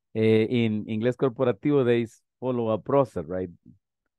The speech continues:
That if you have beginner one, it's not possible to continue with. But in the future,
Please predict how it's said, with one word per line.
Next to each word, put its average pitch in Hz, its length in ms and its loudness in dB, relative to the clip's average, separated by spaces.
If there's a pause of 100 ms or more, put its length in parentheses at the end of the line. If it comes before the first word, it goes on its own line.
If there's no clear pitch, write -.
(300)
That 104 260 0
if 104 180 0
you 123 380 2
have 117 400 2
beginner 123 420 -2
one, 139 320 -2
it's 110 240 -4
not 101 280 -8
possible 104 340 -2
to 82 40 -8
continue 87 400 -4
with. 76 160 -6 (420)
But 196 240 4
in 147 160 6
the 117 80 6
future, 160 580 0